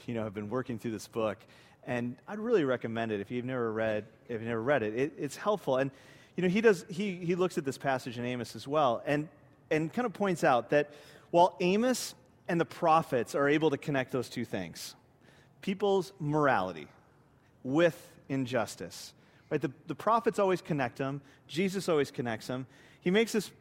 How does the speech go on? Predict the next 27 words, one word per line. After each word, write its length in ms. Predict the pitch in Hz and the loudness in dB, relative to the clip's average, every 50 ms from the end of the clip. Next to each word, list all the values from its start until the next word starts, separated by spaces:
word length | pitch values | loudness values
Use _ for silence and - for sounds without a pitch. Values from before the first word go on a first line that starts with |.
| - - - | -20 -10 0
the 80 | 208 180 | 4 4
observation, 600 | 175 185 170 - 208 202 247 269 226 - 160 160 | 6 6 4 2 2 2 2 2 2 0 0 2
right? 160 | 175 190 185 | 2 4 4
We 100 | 180 196 | 4 4
don't 160 | 190 175 165 | 4 2 2
need 200 | 170 170 156 139 | 2 2 2 2
much 220 | 139 139 127 - | 0 -2 -2 0
help 180 | - 165 175 160 | 0 -2 0 0
making 240 | 139 131 123 - 123 | 0 -2 -2 -2 -4
this 140 | 117 - 127 | -2 0 0
observation, 480 | 113 107 - 120 110 110 110 - 127 | 0 0 -2 -4 -4 -4 -4 -4 -4
that 120 | 127 127 - | -4 -4 -4
today 540 | - 135 120 143 160 226 240 170 131 131 | -6 -4 0 2 4 4 4 4 2 0
in 80 | 131 135 | 0 0
our 100 | 131 127 | -2 -2
culture 360 | - - 165 170 - - 151 | -2 -2 -4 -4 -2 -2 -4
and 100 | 127 110 | -4 -4
context, 640 | - - 131 135 135 - 139 113 101 - - - - - - - - - - - - _ | -4 -4 -4 -4 -2 -2 -2 -4 -4 -4 -8 -14 -20 -20 -20 -20 -20 -20 -20 -20 -12 _
we 140 | - 175 185 | 2 4 6
have 100 | 185 165 | 6 6
a 60 | 147 | 4
very 300 | 127 117 151 156 170 170 139 | 2 4 4 4 4 4 4
difficult 360 | 147 147 131 131 131 127 - | 2 0 0 -2 -4 -4 -4
time 360 | - 127 120 117 117 117 117 | -2 -2 -2 -2 -2 -4 -2
making 400 | 123 131 131 - - 127 120 117 | -2 -2 -2 -2 -4 -6 -4 0
that 260 | 113 107 101 - - | 0 0 -2 -2 -6
connection. 580 | - - 104 101 92 - - - - - - | -10 -8 -6 -6 -6 -6 -8 -12 -16 -16 -18